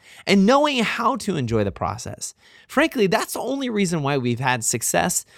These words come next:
in this whole pilot training environment with, with, uh, virtual reality and using the technologies is because we had to change the entire system.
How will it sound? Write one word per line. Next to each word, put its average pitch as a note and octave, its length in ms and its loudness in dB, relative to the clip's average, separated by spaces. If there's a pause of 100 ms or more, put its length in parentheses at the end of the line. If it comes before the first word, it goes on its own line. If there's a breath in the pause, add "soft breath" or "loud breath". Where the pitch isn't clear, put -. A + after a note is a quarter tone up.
(160 soft breath)
in D#3 140 2
this D3+ 160 2
whole E3+ 160 0
pilot D3+ 340 -4
training C#3 260 -4
environment A#2 500 0
with, A2 260 0
with, A#2+ 320 0
uh, A2+ 160 0
virtual B2+ 420 0
reality A2+ 460 2
and G#2 140 -4
using C3 440 0 (300 loud breath)
the C3 140 4
technologies C#3 760 0
is C#3+ 60 -4
because D3 340 -2
we D#3+ 140 2
had F#3 160 0
to D#3 80 -4
change F3+ 520 -2
the B2 240 -2
entire C#3 560 -6
system. - 600 -2